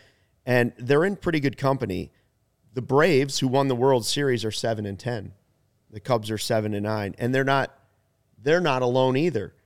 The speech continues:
Uh, the Red Sox, seven and nine. Most people have them as a playoff team. The White Sox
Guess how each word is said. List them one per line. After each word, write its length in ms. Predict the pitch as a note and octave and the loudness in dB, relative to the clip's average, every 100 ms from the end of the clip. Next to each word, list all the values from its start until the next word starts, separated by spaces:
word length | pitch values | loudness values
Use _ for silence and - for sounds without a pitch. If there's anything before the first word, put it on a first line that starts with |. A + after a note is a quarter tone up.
| _ _ A#2+ | _ _ -2
Uh, 140 | A2 | -2
the 160 | G#2+ G#2 | 0 4
Red 260 | B2 C#3 | 4 4
Sox, 460 | - D#3 D#3+ - - | 2 2 0 -6 -8
seven 380 | - - B2+ B2+ | -4 0 0 0
and 80 | B2+ | -2
nine. 260 | B2 G#2+ | 0 -2
Most 220 | G#2 G#2+ - | -4 -6 -6
people 240 | A2+ A2+ | -4 -2
have 160 | A2 A2 | -2 -2
them 160 | A#2 | -2
as 100 | G2+ | -4
a 60 | G2 | -8
playoff 420 | - G#2+ F#2+ - | -8 -4 -4 -6
team. 300 | - G2 F2+ _ _ _ | -6 -6 -8 _ _ _
The 80 | A2 | -2
White 300 | A2 D3 E3+ | 4 4 2
Sox 480 | - G2 D2+ - | 0 0 -2 -12